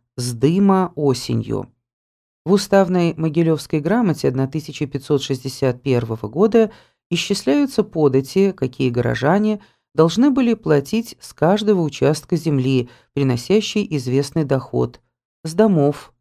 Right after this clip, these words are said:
лавок, причём отличаются дома, находящиеся на рынке,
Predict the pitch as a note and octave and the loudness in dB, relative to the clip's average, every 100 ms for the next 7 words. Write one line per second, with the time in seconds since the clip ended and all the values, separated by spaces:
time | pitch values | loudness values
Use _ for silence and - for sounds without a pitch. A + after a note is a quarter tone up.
0 | _ C3 C#3 B2+ B2+ F3+ - _ _ _ | _ 0 2 2 0 -4 -6 _ _ _
1 | _ _ _ F3 E3+ C#4 C#4+ G#3 E3+ D#3 | _ _ _ -2 0 0 2 0 -2 -4
2 | - G3 F#3 F3 D#3+ D3+ F3+ A#3+ F#3 D#3+ | 2 2 2 0 0 0 0 0 0 0
3 | D3+ G3+ G3 F#3 E3+ - F3 E3 D3+ C#3 | 2 2 2 -2 -2 2 2 4 0 -2
4 | A#2+ F3 A3+ G#3+ A#3 A3+ | 0 -2 -4 0 0 0